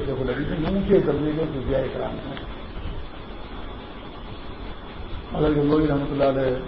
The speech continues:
حضرت نانوتوی رحمۃ اللہ علیہ، حضرت شیخ العزیز رحمۃ اللہ علیہ، حضرت ثانوی رحمۃ اللہ علیہ، حضرت مولانا رفیع رحمۃ اللہ علیہ، یہ وہ انتہائی بلند پائے صوفیاء ہیں، بلکہ بزرگوں نے لکھا ہے کہ یہ متاثرین ہیں، یہ درمیانے درجے کے اولیاء اللہ سے ایک قدم آگے ہیں،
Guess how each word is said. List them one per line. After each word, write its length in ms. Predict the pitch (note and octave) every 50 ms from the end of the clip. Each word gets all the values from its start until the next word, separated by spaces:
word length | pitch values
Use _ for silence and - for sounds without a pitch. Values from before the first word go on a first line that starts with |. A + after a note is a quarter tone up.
| - - - - D#3
حضرت 200 | D#3 D3 C#3+ C#3+
نانوتوی 340 | C#3+ C#3 C#3+ D3 D3 D#3+ D#3
رحمۃ 220 | D3 C#3 C3+ C3+ C#3+ -
اللہ 140 | C3+ C#3 C3
علیہ، 260 | C3 B2+ B2+ A#2+ A2+ - - - - - - - - - - - - - - - - - - - -
حضرت 320 | - - D#3 D3 D#3 D3 - - - G3 - - D#3 - - D#3+
شیخ 120 | D#3+ D3
العزیز 240 | C#3+ C#3 D3 E3+ D3+
رحمۃ 220 | D#3 D#3 D3+ C#3+ D3+
اللہ 160 | D3 C#3+ C#3+
علیہ، 200 | C#3 C#3 C3+ C3+
حضرت 180 | C#3 C#3 - -
ثانوی 240 | C3+ C#3+ E3 F#3+ E3+
رحمۃ 220 | C#3+ C#3 C#3 C3
اللہ 140 | D3 C#3+ C#3
علیہ، 220 | C#3 C3 C3+ C3+ B2
حضرت 220 | B2 C#3 C#3 C#3+ D3
مولانا 300 | D3 C#3+ C#3+ D3 C#3+ C#3
رفیع 220 | C3 D3 F3 G3 G3
رحمۃ 240 | D3 C#3 C3 B2+
اللہ 180 | C3+ D3+ E3 F3
علیہ، 260 | E3+ C#3 C3+ D3+ E3
یہ 80 | E3+ E3 - - B2+
وہ 80 | C#3+ -
انتہائی 560 | - D3 C#3 B2 - - B2+ B2 D3+ G3 G3+ A3+
بلند 260 | F3 F3 E3+ D#3 C#3+ C3
پائے 140 | D#3 C#3+ C#3
صوفیاء 300 | C#3+ C#3 C#3 C3 - D3
ہیں، 80 | C#3+ C#3
بلکہ 200 | C#3 C#3+ D3 D3 D3 C#3+ C#3+ C#3 - - - - - - - -
بزرگوں 340 | - D3 D#3 E3 F3+ F3 D#3
نے 80 | D3+
لکھا 200 | D3+ - D3+ F3
ہے 100 | G3+ G#3 E3+
کہ 60 | E3
یہ 120 | D#3+ D#3+ C#3+
متاثرین 520 | C#3 C3+ B2 C#3+ C3+ - C3+ D3+ F3+ G3 E3+
ہیں، 200 | C#3+ D3+ F#3 G3+ - - - - - - - - - - - - F3+ D3 C3+
یہ 180 | D#3 E3 E3+ F3+ F#3+ G3 G3 G3+ G3 - - - - - - A#2 C3 D3 C#3+ -
درمیانے 380 | C#3 C3 C3 C#3 D#3 F3 G#3+ G#3 -
درجے 280 | E3+ E3 D#3 E3 F3 E3+ -
کے 100 | D#3 C#3+
اولیاء 320 | C#3 C3+ C3+ D3 D3 D3+
اللہ 180 | D#3 E3 F3+ E3+ E3+
سے 60 | D#3
ایک 100 | D3 -
قدم 260 | E3 D3+ D#3 D3 -
آگے 260 | C3+ C#3+ - F#3 F#3
ہیں، 160 | E3 F3+ G3